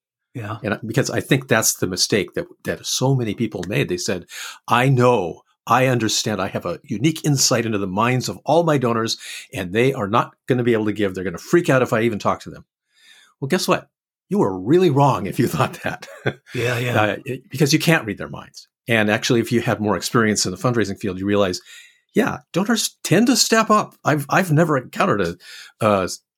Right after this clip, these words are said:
Speaker 2: emergency important situation where donors didn't step up.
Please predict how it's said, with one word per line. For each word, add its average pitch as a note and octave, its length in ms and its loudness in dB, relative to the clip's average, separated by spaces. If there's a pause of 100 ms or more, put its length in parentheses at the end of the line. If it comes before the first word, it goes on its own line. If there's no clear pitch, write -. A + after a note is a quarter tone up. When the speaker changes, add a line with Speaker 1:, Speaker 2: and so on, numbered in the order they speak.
(280)
Speaker 2:
emergency G#2+ 720 0
important G#2 440 0
situation G#2+ 480 0
where G2+ 120 0
donors F#2+ 340 0
didn't F2+ 420 -2 (140)
step - 340 -12
up. - 160 -20